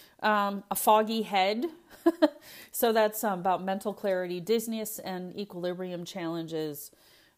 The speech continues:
um, a raised temperature, and then can actually contribute to breakouts on the face, the neck, and the chest. If someone has a predisposition to colds, it could be that their iron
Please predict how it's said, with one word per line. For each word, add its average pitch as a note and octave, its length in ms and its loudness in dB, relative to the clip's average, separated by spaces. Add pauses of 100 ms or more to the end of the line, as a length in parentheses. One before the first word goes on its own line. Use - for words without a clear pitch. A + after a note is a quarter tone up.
um, D#3+ 540 0
a F#3+ 80 0
raised F#3+ 340 0
temperature, F3+ 600 -2
and G#3 160 -4
then G3+ 220 -4
can A#3+ 200 -10
actually B3+ 640 -6 (240)
contribute A3+ 680 -4
to G#3 440 -4 (320)
breakouts F#3+ 680 0
on F3+ 140 -2
the E3 80 -4
face, F#3 440 -4
the - 120 -10
neck, E3+ 360 -6
and D#3 200 -8
the C3 60 -10
chest. - 680 -8 (1200)
If B3+ 120 0
someone F4 340 2
has B3 300 4
a B3 60 4
predisposition G#3+ 960 -4
to F3 100 -16
colds, G3 880 -4 (600)
it A3 180 0
could A#3+ 320 0
be G3 300 -4
that F#3 260 -6
their F3 280 0
iron E3 560 -4